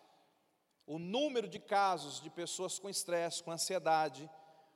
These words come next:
com, com problemas de baixo autoestima era muito maior. Outro dado importante pra você pensar aí. Crianças sem a presença ativa de um pai podem apresentar resultados escolares e acadêmicos mais baixos,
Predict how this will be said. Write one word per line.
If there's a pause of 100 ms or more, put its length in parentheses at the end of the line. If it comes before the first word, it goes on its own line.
(340)
com,
com
problemas
de
baixo
autoestima
era
muito
maior.
Outro
dado
importante
pra
você
pensar
aí. (1080)
Crianças
sem
a
presença
ativa
de
um
pai (1500)
podem
apresentar
resultados
escolares
e
acadêmicos
mais
baixos,